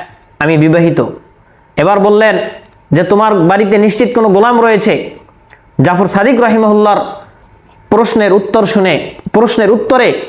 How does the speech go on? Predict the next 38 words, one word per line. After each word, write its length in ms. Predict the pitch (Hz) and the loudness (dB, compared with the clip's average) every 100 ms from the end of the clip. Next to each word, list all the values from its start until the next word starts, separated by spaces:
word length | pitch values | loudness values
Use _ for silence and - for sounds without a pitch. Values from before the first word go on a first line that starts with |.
| - | -2
ওই 160 | 202 233 | 0 2
লোক 120 | 214 | 2
বলল 340 | 185 190 185 | 2 2 2
যে, 60 | 156 | 2
"হ্যাঁ, 240 | 156 170 160 | 0 0 0
আমার 220 | 156 170 | 0 0
বাড়িতে 300 | 156 208 185 | 0 0 -2
একটা 160 | 147 | -2
গোলাম 300 | 143 131 147 | 0 2 0
আছে।" 260 | 139 - 107 - - - - - - - | -2 -4 -6 -8 -20 -20 -20 -20 -12 -4
এবার 280 | 147 170 143 | 0 0 0
জাফর 220 | 165 196 | 0 0
সাদিক 360 | - 185 226 | 0 0 2
রহিমাহুল্লাহ 800 | 202 190 180 170 170 175 131 - - - | 2 2 2 2 2 2 0 -6 -14 -6
তাকে 220 | 160 151 | -4 0
বললেন, 400 | 170 165 175 170 | 2 2 2 2
"তুমি 200 | - 151 | 0 0
যাও, 540 | 143 156 185 247 - - - - | 2 2 2 0 -2 -10 -10 -2
তোমার 260 | 165 170 | 0 2
এই 160 | 180 196 | 2 2
গোলামের 400 | 151 180 247 214 | 2 2 2 0
মধ্যে 260 | 202 170 | 2 0
কোনো 200 | 165 165 | 2 0
কল্যাণ 420 | 151 170 180 196 190 | 2 2 2 2 2
নেই, 360 | 170 117 - - _ | 0 -2 -8 -18 _
এই 160 | 190 208 | 0 2
গোলাম, 420 | 151 175 247 180 | 2 2 2 2
গোলামের 340 | 165 233 262 202 | 2 2 0 0
মধ্যে 240 | 190 175 | 0 0
কোনো 160 | 185 165 | 2 2
বরকত 400 | 180 196 196 190 | 0 0 -2 0
নেই, 120 | 160 | 0
তুমি 160 | 165 | 0
এই 60 | 170 | 2
গোলামকে 680 | 160 196 180 180 139 - - | 2 0 0 0 -2 -6 -4
বিক্রি 260 | 156 208 175 | -2 0 0
করে 180 | 156 135 | 0 0
ফেলো।" 220 | 117 | -2